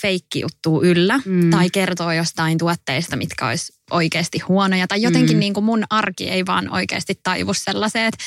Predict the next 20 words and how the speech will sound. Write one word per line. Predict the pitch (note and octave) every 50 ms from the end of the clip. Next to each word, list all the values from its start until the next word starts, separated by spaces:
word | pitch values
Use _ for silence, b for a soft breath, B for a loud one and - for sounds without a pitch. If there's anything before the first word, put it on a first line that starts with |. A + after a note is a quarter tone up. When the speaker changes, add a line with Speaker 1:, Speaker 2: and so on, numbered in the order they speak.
| B B
Speaker 2:
Niin. | F#3 F#3 F3+ F3 E3+ F3 F3
Speaker 1:
onhan | G#3+ A3 G#3+ G#3+ G#3
se | F#3+ G3
niinku | F#3+ F#3+ F3+ F#3+
paljon | F#3 - G#3+ G#3+ G#3 G3 F#3+
helpompi, | G3 G3 G3 F#3 F3+ F3+ E3+ E3 E3+
että | E3+ E3+ E3+ E3+
mä | E3
voin | E3+ E3+ E3+
naputtaa | F3+ G3 G3+ F#3+ F#3 F3 - - E3+ E3
ja | E3 E3 E3
tehdä | - F#3+ F#3+ F3+
jotain | E3+ E3+ E3 E3 E3 E3 E3+
töitä | E3+ G3 F#3+ F3+ F3 F3
silleen, | E3+ - E3+ D#3+ E3
että | E3+ F3
mun | E3+
ei | E3+ E3
tarvitse | E3+ E3 E3 E3+ D#3+ -
keksimällä | - G3+ G#3+ - - - - D#3+ D#3 D3+ D#3+